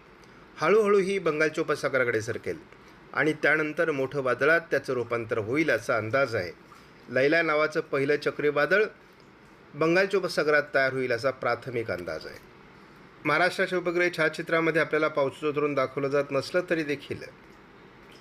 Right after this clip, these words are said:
विरळ स्वरूपात काही ठिकाणी पाऊस पडण्याची शक्यता नाकारता येत नाही, कारण दक्षिण भारतात पावसाचं प्रमाण वाढत असून याचा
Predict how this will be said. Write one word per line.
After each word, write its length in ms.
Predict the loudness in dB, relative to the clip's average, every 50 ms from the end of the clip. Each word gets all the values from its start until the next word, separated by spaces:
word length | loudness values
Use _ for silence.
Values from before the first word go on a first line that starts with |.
| -14 -6
विरळ 200 | -2 2 2 2
स्वरूपात 400 | 2 2 0 0 0 2 0 0 0 0 0
काही 140 | 0 0 0
ठिकाणी 340 | -2 -2 -2 0 0 0
पाऊस 300 | 0 0 0 0 0 -2
पडण्याची 440 | -4 -4 -2 -2 -2 -4 -6 -8 -10
शक्यता 440 | -10 -10 -10 -8 -6 -4 0 0 0
नाकारता 460 | 2 0 0 -2 -2 -4 -2 0 0
येत 200 | 0 0 -2 -6
नाही, 140 | -10 -12 -12 -14 -20 -20 -20 -20 -20 -20 -20 -20 -20 -20 -20 -14 -8 -2
कारण 220 | 0 0 0 2
दक्षिण 340 | 0 -2 -2 -2 -2 -2 0
भारतात 340 | 0 -2 -2 0 0 0 0
पावसाचं 420 | 0 0 -2 -2 -2 -2 -6 -8
प्रमाण 300 | -4 -2 -2 0 0 0
वाढत 320 | 2 2 2 2 0 0 -2
असून 320 | -2 -2 -2 -4 -4 -4 -6 -12 -18 -20 -20 -20 -20 -16 -4 -2
याचा 260 | -2 0 2 0 -2